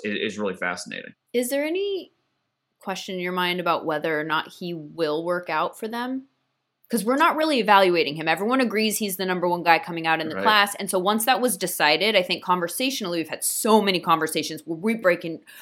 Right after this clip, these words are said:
Speaker 2: broken down, you know, Fields and Lance and Mac in, like, the most intricate way. We know so many details about their game. But if you're a casual fan, you're just like, "Oh, Trevor Lawrence is good," <laughs> you know,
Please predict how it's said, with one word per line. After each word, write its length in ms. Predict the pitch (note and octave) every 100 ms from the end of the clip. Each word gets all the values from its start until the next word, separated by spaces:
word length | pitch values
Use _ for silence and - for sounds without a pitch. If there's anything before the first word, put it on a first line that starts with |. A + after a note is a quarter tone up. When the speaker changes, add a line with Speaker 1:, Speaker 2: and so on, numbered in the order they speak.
| -
Speaker 2:
broken 240 | G#3+ G#3 F#3
down, 320 | E3 D#3 D#3 - - -
you 160 | F3+
know, 100 | C#3+
Fields 640 | A2+ - B3 G3+ E3+ C#3+ D#3+
and 160 | D3+
Lance 500 | E3+ F#3 E3+ C3+ C#3
and 200 | C#3+ D3+
Mac 320 | F#3 C#3+ - F3
in, 40 |
like, 200 | C3+ -
the 80 | F3+
most 480 | F3+ G#3 F#3+ - -
intricate 600 | A#3 A3 G3+ F#3 E3 -
way. 260 | D3 D#2 A#2+
We 160 | F#3
know 140 | F#3 D#3+
so 400 | - - G#3+ G#3+
many 240 | G#3 E3
details 500 | D#3+ E3 E3+ D3 C#3+
about 260 | D3+ C#3 C#3
their 140 | C#3
game. 380 | C#3+ E3+ C#3 C#3+
But 120 | D#3
if 160 | D#3 F#3+
you're 120 | F#3
a 100 | F3
casual 400 | - B3 G3+ D#3
fan, 300 | G3+ F3+ E3
you're 80 | D#3+
just 200 | E3 D3
like, 200 | B2+ - _ -
"Oh, 60 |
Trevor 320 | E3 G3 F3
Lawrence 400 | D#3 D3 E3+ F#3
is 140 | G3 F#3+
good," 440 | G3 G3 G3 - -
<laughs> 120 | -
you 480 | F4 - - - G#3
know, 160 | F#3